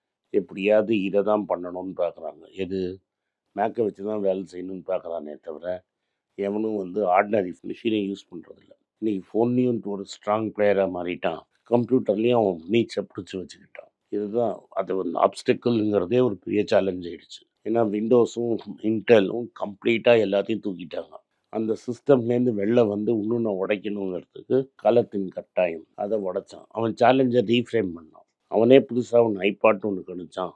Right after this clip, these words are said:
இல்லாத டிமாண்ட் ஒண்ணு கிரியேட் பண்ணான். லேப்டாப்போட சிம்பிளரா ஒண்ணு பண்ணணும்னு iPad-னு ஒரு டிவிஷனே கிரியேட் பண்ணிட்டான். அதனால எவ்வளோ பெரிய கட்டமா இருந்தாலும், எவ்வளோ பெரிய டர்ட்டி பிசினஸா இருந்தாலும்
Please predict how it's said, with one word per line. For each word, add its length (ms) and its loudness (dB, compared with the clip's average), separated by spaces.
இல்லாத 500 6
டிமாண்ட் 400 -2
ஒண்ணு 280 -6
கிரியேட் 240 -4
பண்ணான். 340 -18
லேப்டாப்போட 560 6
சிம்பிளரா 680 2
ஒண்ணு 260 0
பண்ணணும்னு 600 0
iPad-னு 640 4
ஒரு 220 -4
டிவிஷனே 460 -4
கிரியேட் 260 -12
பண்ணிட்டான். 380 -20
அதனால 640 2
எவ்வளோ 420 6
பெரிய 220 4
கட்டமா 480 0
இருந்தாலும், 500 -12
எவ்வளோ 580 6
பெரிய 320 0
டர்ட்டி 400 2
பிசினஸா 440 -10
இருந்தாலும் 480 -16